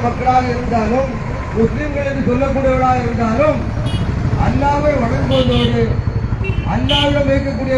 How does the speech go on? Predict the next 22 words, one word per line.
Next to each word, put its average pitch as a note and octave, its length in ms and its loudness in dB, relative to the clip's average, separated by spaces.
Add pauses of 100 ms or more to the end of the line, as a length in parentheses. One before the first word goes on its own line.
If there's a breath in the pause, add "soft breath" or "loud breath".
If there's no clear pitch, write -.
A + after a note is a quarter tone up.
(120)
கோரிக்கைகளை B3 720 0 (600)
இந்த - 120 0 (100)
உலகத்திலே C#4 420 2 (120)
மனிதர்களாக B3+ 640 2 (340)
வாழ்ந்து C4+ 440 2 (100)
மரணித்தார்கள். B3 720 2 (800)
அந்த - 180 -2 (120)
மக்கள்கிட்ட C4 360 0
போய் C#4 200 0
கேட்கிறாங்க. A#3 420 0 (640)
அவருடைய C4+ 440 4 (160)
பார்வையில் C4 580 2 (200)
இந்த B3+ 180 -2
மனிதர் B3+ 320 -2
நல்ல A#3+ 160 -2 (120)
மனிதர், A#3+ 380 -2 (460)
இவர் A#3 220 -2
நல்லவராக C4 440 0
இந்த B3+ 140 2
உலகத்துல B3+ 380 0
வாழ்ந்திருக்காரு, A#3+ 720 0 (460)
நம்ம G#3 220 -2